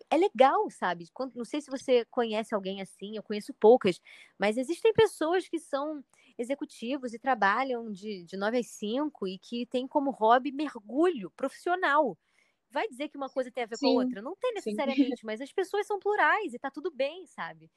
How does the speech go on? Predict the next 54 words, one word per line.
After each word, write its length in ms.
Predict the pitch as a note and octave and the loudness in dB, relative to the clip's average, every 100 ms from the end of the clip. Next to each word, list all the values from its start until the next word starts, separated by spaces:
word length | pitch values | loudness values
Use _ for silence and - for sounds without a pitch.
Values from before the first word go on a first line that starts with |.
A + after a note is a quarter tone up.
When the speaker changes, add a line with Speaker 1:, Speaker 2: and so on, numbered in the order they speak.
| _ _ _ _ - | _ _ _ _ 0
Speaker 2:
Ai, 160 | E4 F#4 | 4 6
nada 240 | C4+ D#4+ | 8 8
tem 120 | E4 | 6
que 140 | F4 F4 | 6 6
ver 140 | F4 F4 | 6 4
com 120 | G#4+ | 4
nada, 360 | G4+ D4+ D4 C#4+ | 6 6 6 6
na 100 | B3 | 6
verdade. 420 | B3+ G#3+ G3+ G#3 | 6 6 6 6
Esse 160 | G#3 A#3+ | 2 4
negócio 340 | A#3 A#3 - | 8 8 8
de 60 | - | 6
procurar 380 | A#3+ B3+ A3+ A#3 | 8 8 6 4
um 40 | |
sentido 440 | - B3 A3+ B3 A#3+ | 2 -2 0 2 2
em 120 | A#3 | 2
tudo. 260 | A3 A3 A#3 _ - | 4 4 2 _ -12
Ai, 240 | F#3 G3 A3+ | -4 0 2
gente, 180 | G3+ G3+ | 0 -2
muito 140 | G3+ | -2
Speaker 1:
Eu 60 | G#3+ | 0
Speaker 2:
demodê, 240 | G#3+ A3+ C#4 G3 | 2 2 4 4
Speaker 1:
também 180 | C#4+ | 4
Speaker 2:
pelo 120 | C#4+ F#3+ | 2 2
amor 320 | G3 F#3+ A#3 | 2 2 0
de 60 | |
Deus, 180 | C#4+ G3 | 0 -2
Speaker 1:
acho, 160 | G3+ G#3 | -2 -4
Speaker 2:
pra 120 | G3 | -4
Speaker 1:
eu 40 | G#3+ | -4
Speaker 2:
quê? 60 | A#3 | 0
Speaker 1:
também 280 | C#4+ C#4+ C#4 | 2 4 4
acho. 380 | C4 C4+ C#4 G#3+ | 4 4 0 -4
A 40 | |
gente 180 | G#3 A3 | -8 -6
tem 120 | A#3+ | -6
que 100 | - | -4
buscar 360 | A3+ - A#3 A#3 - - - - | -6 4 4 4 -2 -20 -14 0
o 60 | |
nosso 240 | A3 A3+ G#3 | 2 2 0
bem-estar 600 | A3+ A#3 - G#3+ A3+ A3+ | -4 -4 -4 2 2 2
e, 60 | |
claro, 560 | - A3 A#3 A#3 F#3 D#3+ - | -2 0 0 -2 -6 -12 -16
propagando 640 | G3+ G#3 F#3+ G#3 A3 G3+ G3 | -18 -16 -12 -10 -8 -6 -4
amor 420 | F#3+ F3+ A3+ F3+ | -4 -2 0 -2
e 60 | |
leveza 480 | E3+ F#3 D#3+ G#3 G3+ | -6 -8 -6 -6 -4
ao 60 | F3 | -6
redor, 340 | F3 F3+ A3 - | -4 -4 -4 -8
porque 160 | - | -16
a 40 | F#3 | -16
gente 160 | F#3+ | -16
não 80 | G3 | -20
precisa, 340 | - F#3+ G3+ | -20 -10 -10